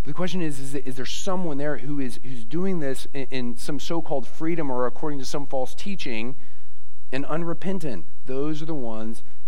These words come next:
you need to lovingly, uh, not let them, not allow to influence you.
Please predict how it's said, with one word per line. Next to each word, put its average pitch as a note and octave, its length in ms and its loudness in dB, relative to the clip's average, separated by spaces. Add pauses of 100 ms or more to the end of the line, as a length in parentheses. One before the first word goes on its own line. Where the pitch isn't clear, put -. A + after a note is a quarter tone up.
(140)
you A2 60 0
need A2 160 0
to - 140 0
lovingly, G#2 920 0 (440)
uh, F2+ 440 0 (140)
not G2+ 320 0
let F#2 360 0
them, G2 320 0 (1700)
not A#2 240 0
allow A2+ 220 0
to A2+ 100 0
influence A#2 480 0
you. - 60 2